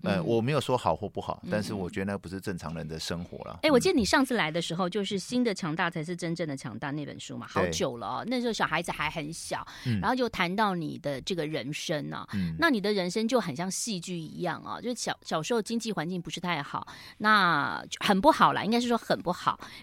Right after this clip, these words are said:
Speaker 2: 为了父母亲想打拼，对不对？然后考上了律师执照，爸爸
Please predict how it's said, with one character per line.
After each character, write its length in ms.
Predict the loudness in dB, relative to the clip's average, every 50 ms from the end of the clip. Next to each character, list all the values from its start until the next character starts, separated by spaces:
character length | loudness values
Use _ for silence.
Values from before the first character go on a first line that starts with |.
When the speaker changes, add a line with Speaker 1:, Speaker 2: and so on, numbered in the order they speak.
| -2
Speaker 2:
为 140 | 2 4 6
了 100 | 6 6
父 160 | 4 4 2
母 160 | 0 2 2 0
亲 400 | 0 0 0 0 0 0 -2 -2
想 200 | 0 2 2 4 4
打 180 | 4 2 2 0
拼， 300 | -2 -2 -2 -2 0 0
对 100 | 0 0
不 80 | 0 2
对？ 260 | 4 4 4 4 0 -4
然 140 | -4 -2 0
后 240 | 2 2 2 0
考 200 | 0 0 2 2
上 200 | 4 2 2 2
了 80 | 2 2
律 120 | 2 0
师 220 | 0 0 -2 -4 -6
执 160 | -6 -8 -4
照， 220 | 0 2 2 4
爸 160 | 6 6 6 6
爸 180 | 4 2 0